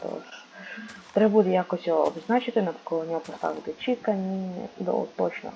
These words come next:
доски навколо нього. Так, бо поки що доски це мій самий розширений. Ну, точніше, самий незвичайний. Самий роз-, розповсюджений у мене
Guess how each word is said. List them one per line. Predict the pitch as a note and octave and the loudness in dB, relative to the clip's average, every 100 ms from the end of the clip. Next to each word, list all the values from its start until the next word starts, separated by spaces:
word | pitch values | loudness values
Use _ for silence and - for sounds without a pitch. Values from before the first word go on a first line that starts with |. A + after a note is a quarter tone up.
| F#3 | -4
доски | F#3 G3 E3 - - | 2 4 4 2 -6
навколо | E3 D#3 - D#3+ D#3+ | -6 -6 -2 -2 0
нього. | D#3 D3+ D#3 E3+ - - - - - - | -4 -6 -8 -12 -18 -20 -20 -20 -20 -4
Так, | - - - | -2 -2 -6
бо | - F#3+ F#3+ | -4 -2 2
поки | A#3+ A#3+ | 2 2
що | G#3+ G3+ | 0 0
доски | F3 F3+ - E3+ | 2 0 -2 -10
це | E3 - | -10 -10
мій | - F3 D#3 - | -6 -6 -6 -2
самий | F3 F3 D#3+ | 0 2 2
розширений. | E3 - - D#3 D#3+ D#3 D3+ C#3+ - - - - - - - - - - | 2 -2 0 0 0 -6 -8 -10 -16 -20 -20 -20 -20 -20 -20 -20 -12 -4
Ну, | G#3+ | -2
точніше, | G3 G3 G3+ | 0 0 -2
самий | - G#3+ A3 G3+ | 4 6 8 8
незвичайний. | F#3+ F3+ F3+ - G3 F3+ D#3 - G#3+ - - - - - - - - - - - - - - - - | 6 2 -2 0 4 4 2 -8 -14 -20 -20 -20 -20 -20 -20 -20 -20 -20 -20 -20 -20 -20 -20 -20 -8
Самий | D#3+ E3 D#3+ | -6 -4 -2
роз-, | D3+ D3+ D3 - D#4 E3 | -2 -4 -6 -10 -10 -8
розповсюджений | E3+ - - - - F3 E3+ D#3+ D#3+ | -8 -8 -14 -10 -8 -8 -6 -6 -6
у | |
мене | D#3+ E3 D#3 | -4 -4 -4